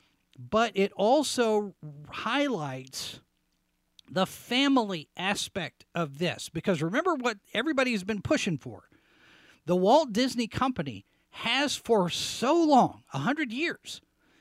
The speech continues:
been a family entertainment enterprise. And it's time, these people say,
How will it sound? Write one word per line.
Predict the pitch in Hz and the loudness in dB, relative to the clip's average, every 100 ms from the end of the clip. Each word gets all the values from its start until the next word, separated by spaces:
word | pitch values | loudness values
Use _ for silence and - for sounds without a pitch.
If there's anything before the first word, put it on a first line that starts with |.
| _ | _
been | 135 262 | 2 4
a | 277 | 4
family | - - 220 220 233 240 220 | 0 -4 0 2 0 -2 -2
entertainment | 190 196 - - 277 294 269 170 - - - _ _ _ _ _ _ _ _ _ _ | -4 -6 -8 -4 0 4 4 2 -4 -16 -18 _ _ _ _ _ _ _ _ _ _
enterprise. | - 202 151 - 117 - - - - _ _ _ _ _ _ _ _ _ _ _ _ _ _ _ _ _ _ _ _ _ _ _ _ _ | -4 -4 -6 -6 -6 -6 -12 -20 -20 _ _ _ _ _ _ _ _ _ _ _ _ _ _ _ _ _ _ _ _ _ _ _ _ _
And | 196 208 208 180 - _ _ _ _ _ | 0 2 2 -2 -12 _ _ _ _ _
it's | 190 185 - - - | -2 -2 -4 -12 -10
time, | - - 240 165 151 269 254 _ | -10 -4 -2 0 2 0 -2 _
these | 117 151 165 | -6 -4 -2
people | - 170 147 | -2 -2 -2
say, | 127 151 139 | -6 -4 -4